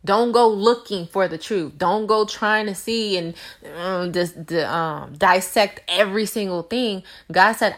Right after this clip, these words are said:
"I will show you." And the way God shows me when people lies to me, lie to me,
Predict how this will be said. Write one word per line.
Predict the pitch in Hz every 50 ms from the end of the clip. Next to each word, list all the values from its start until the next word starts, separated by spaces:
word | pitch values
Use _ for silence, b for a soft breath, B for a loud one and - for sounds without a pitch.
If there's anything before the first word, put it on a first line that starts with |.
| -
"I | - 175 190 202
will | 196 180 175 170
show | 160 - - 180 208
you." | 214 202 180
And | 165 185
the | 180 180
way | 165 165 196 240 277 247
God | 226 240 214 208 190
shows | - - - - 160 165 170 190 202 214 220 202
me | 226 226 233 233
when | 233 226 220
people | 226 240 240 233 - 226
lies | 226 226 226 233 240 247 233 -
to | - 254
me, | 240 240 233 233
lie | - 180 196 202 214 233
to | 247
me, | 247 247 254 247